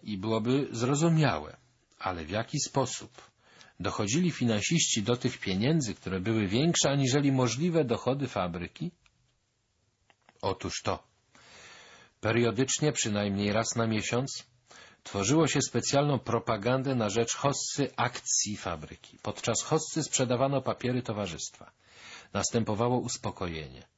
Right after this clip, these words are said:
Przy lada jednak sposobności powodowano bessę. Fabryka pracowała, papier jej miał opinię papieru doskonałego, posiadaczami jego byli nauczyciele, kolejarze, tramwajarze.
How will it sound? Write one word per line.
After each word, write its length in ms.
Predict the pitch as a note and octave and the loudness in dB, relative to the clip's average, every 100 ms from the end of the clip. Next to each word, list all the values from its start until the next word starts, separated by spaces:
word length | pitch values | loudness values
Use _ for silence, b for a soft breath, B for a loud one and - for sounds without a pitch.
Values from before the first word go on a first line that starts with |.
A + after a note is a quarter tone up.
| _ B B B B | _ B B B B
Przy 200 | - F#2+ | -2 2
lada 240 | B2+ E3+ | 2 4
jednak 320 | E3+ D#3+ D3+ | 4 4 2
sposobności 880 | - C3+ - A2 B2 E3+ - - - - _ b b b b | 0 0 2 2 4 2 0 -6 -10 -16 _ b b b b
powodowano 840 | F2+ F#2 G#2 A2+ D3+ E3 D#3+ D3+ _ | -4 -2 0 2 2 4 2 0 _
bessę. 640 | A2 B2+ D3+ - - - - _ _ _ _ | -2 0 0 -2 -6 -10 -16 _ _ _ _
Fabryka 500 | - A2+ G#2+ A2 A#2+ | -6 -4 -2 -2 -2
pracowała, 640 | A#2 B2 D3+ C3 G#2+ D#2+ - | -2 -2 2 2 2 0 -4
papier 400 | D#2+ - G2+ G#2+ | -6 -4 -4 0
jej 160 | A2 | 0
miał 240 | A2+ A#2 A2 | 2 0 0
opinię 340 | - B2+ B2+ | 0 0 0
papieru 400 | B2 - C3+ C#3+ | -2 0 0 0
doskonałego, 760 | C#3 - D#3+ D#3 C#3 F2 D2 D2 | 0 0 2 4 2 0 -4 -10
posiadaczami 680 | F2 F2 F#2+ - A2+ A#2 | -10 -6 -6 -2 -2 0
jego 220 | A#2+ A#2+ A2+ | 0 0 0
byli 220 | A2 G#2 | 0 -2
nauczyciele, 640 | F#2 E2+ E2+ A#2+ A#2+ G#2 | -2 -4 -2 0 0 -2
kolejarze, 540 | - D#2+ E2+ G#2 F#2+ | -4 -4 -2 -2 -2
tramwajarze. 640 | F2 D#2+ D#2+ E2+ G2 F2 | -4 -6 -4 -4 -4 -4